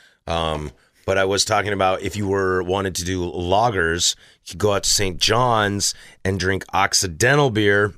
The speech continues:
So I chose, I actually have not had this before, which is strange to me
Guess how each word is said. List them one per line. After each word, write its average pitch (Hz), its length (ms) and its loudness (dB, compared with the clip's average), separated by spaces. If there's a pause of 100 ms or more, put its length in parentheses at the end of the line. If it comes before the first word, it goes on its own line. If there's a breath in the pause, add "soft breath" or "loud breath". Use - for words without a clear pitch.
(720)
So 104 220 0
I 113 100 2
chose, 117 360 0 (260 loud breath)
I 127 120 0
actually 147 440 4
have 117 340 0
not 117 220 -2
had 98 260 0
this 82 160 -2
before, 78 480 -6 (760)
which 98 200 -2
is 104 100 0
strange 117 420 0
to 98 60 -6
me 98 220 -2